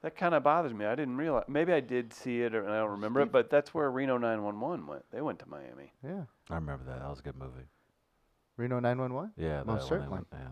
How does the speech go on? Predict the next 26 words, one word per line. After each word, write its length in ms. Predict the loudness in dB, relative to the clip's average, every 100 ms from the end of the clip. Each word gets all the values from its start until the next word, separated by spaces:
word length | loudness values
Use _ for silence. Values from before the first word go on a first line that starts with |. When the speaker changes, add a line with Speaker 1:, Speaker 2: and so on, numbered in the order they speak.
| -12
Speaker 3:
the 80 |
one 140 | -14 -14 -16 -20 _ _
they 40 | -20
went 100 | -18
to 80 | -14
Miami 340 | -12 -12 -12 -14
was 80 | -14
Speaker 2:
It 60 | -14 -12 -6
really 280 | -2 0 0
Speaker 3:
fantastic. 80 | -2
Speaker 2:
put 200 | -6 -6
Steve 320 | -8 -8 -4
Gutenberg 420 | -4 -2 -2 0
on 140 | -2 -4
the 80 |
map, 240 | -2 -4 -4 _ _ _ _ _ -14
was 140 | -12
those 180 | -10 -12
Police 260 | -10 -10 -8
Academy 340 | -6 -6 -6
movies. 180 | -8 -2
Speaker 1:
What's 160 | 0
he 80 | 4
up 140 | 4 4
to 120 | -2
now? 280 | -2 -4